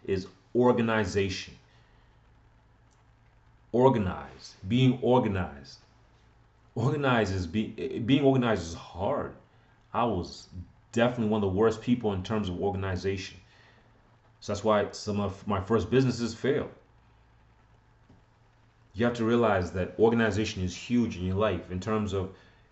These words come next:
being successful in any, in any venture. You have to be organized. The people that are organized are the most successful. So you have to learn how to organize yourself. That's the first thing.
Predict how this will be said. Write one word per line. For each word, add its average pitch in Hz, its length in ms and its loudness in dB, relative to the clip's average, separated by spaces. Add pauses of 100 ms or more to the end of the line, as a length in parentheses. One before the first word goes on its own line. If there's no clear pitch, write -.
being 107 180 0
successful 104 520 -4
in 95 200 -6
any, 110 320 -2
in 113 200 -4
any 131 160 4
venture. 120 440 -2 (1300)
You 92 120 -6
have 104 240 0
to 92 60 -8
be 90 120 -4
organized. 67 680 -6 (720)
The 92 60 -10
people 123 360 0
that 95 160 0
are 90 100 -2
organized 131 760 2
are - 60 -10
the 92 80 -2
most 95 200 -4
successful. - 540 -6 (2750)
So - 160 -6
you 113 120 2
have 117 120 2
to 110 80 -2
learn 107 320 0
how 104 140 -2
to 104 80 0
organize 95 480 -2
yourself. - 500 -6 (580)
That's 95 220 -8
the 90 60 -12
first 95 400 -10
thing. 71 100 -18